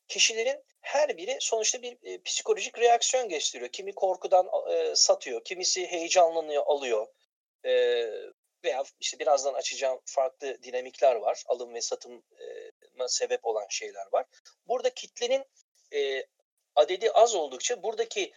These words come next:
fiyat hareketleri daha rastgele olmaya başlıyor. Ancak popülasyon arttığında yani yatırımcı sayısı arttığında yani kalabalıklaştığında o zaman kitlesel bir hareket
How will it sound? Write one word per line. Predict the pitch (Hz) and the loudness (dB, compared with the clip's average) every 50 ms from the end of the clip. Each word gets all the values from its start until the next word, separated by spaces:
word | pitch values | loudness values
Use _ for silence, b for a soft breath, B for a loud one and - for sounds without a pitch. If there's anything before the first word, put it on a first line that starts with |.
| b | b
fiyat | - - - - 202 247 - | -18 -8 0 2 4 4 4
hareketleri | - 190 170 156 147 - 151 143 - - 165 240 277 285 b b b b b _ - | 2 0 0 0 0 -4 -8 -12 -12 -12 -10 -10 -10 -10 b b b b b _ -4
daha | 165 190 233 226 | 0 2 2 4
rastgele | 175 160 202 220 - - - 156 131 123 113 - - _ _ _ _ | 6 6 6 6 6 2 0 -2 -2 -2 -2 -2 -4 _ _ _ _
olmaya | 127 117 110 104 104 101 98 95 95 | -4 -2 -2 -4 -6 -8 -10 -8 -6
başlıyor. | 98 98 - - - - 98 90 - - | -6 -6 -6 -6 -10 -10 -12 -14 -2 2
Ancak | - 208 233 214 160 120 - _ _ _ _ _ _ _ _ _ _ _ | 2 2 2 0 -2 -4 -6 _ _ _ _ _ _ _ _ _ _ _
popülasyon | - 147 143 - 190 214 233 226 - - 302 302 | -2 -2 0 2 4 4 4 4 4 2 -2 0
arttığında | 302 208 - 196 196 - - 202 196 196 190 156 | 2 4 4 4 2 0 -4 -8 -6 -6 -6 -6
yani | 117 107 117 123 127 123 | -4 -4 -6 -6 -6 -8
yatırımcı | 120 127 131 - - 135 151 180 208 254 | -10 -10 -10 -10 -12 -12 -12 -8 -4 -2
sayısı | - - 240 220 - - - - | 0 0 0 0 0 -2 -2 0
arttığında | - 143 147 151 - _ - 233 226 196 143 117 104 117 160 - - _ _ _ _ _ | 2 2 2 2 0 _ -6 -4 -4 -4 -4 -2 0 2 2 0 0 _ _ _ _ _
yani | - 127 120 - | -6 -6 -6 -6
kalabalıklaştığında | - - 131 123 123 131 131 151 170 220 233 - 226 202 175 - - - 117 110 170 208 269 b b b b b _ _ | -2 0 2 4 4 4 4 2 0 0 4 6 8 8 8 6 2 -4 -4 0 0 0 0 b b b b b _ _
o | - 180 220 | 2 4 6
zaman | 214 226 185 190 233 269 - _ _ _ _ _ - | 6 6 6 6 4 2 0 _ _ _ _ _ -16
kitlesel | - 180 - _ - 214 214 - 233 233 254 277 - - _ _ _ _ _ _ _ _ _ _ _ _ _ _ _ _ _ _ _ _ _ _ | -16 -16 -10 _ -2 0 4 6 6 6 6 4 0 -8 _ _ _ _ _ _ _ _ _ _ _ _ _ _ _ _ _ _ _ _ _ _
bir | - 196 - | -6 -6 -4
hareket | - - 160 175 180 175 - - 196 - - - - | -2 0 2 2 2 2 0 0 0 0 -2 -8 -14